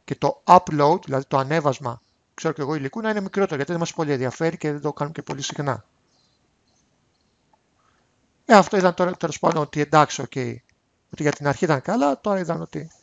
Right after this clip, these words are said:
εντάξει, ότι θέλουμε και το upload να είναι αρκετά καλό, οπότε αυτό προσπαθούν να το βελτιώσουν.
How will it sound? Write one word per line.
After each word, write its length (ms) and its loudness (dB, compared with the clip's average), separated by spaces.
εντάξει, 240 -6
ότι 120 -14
θέλουμε 260 -2
και 120 -6
το 180 0
upload 440 -2
να 180 -2
είναι 240 -6
αρκετά 400 0
καλό, 220 -2
οπότε 240 -4
αυτό 120 -6
προσπαθούν 400 -6
να 100 -6
το 220 -4
βελτιώσουν. 720 -4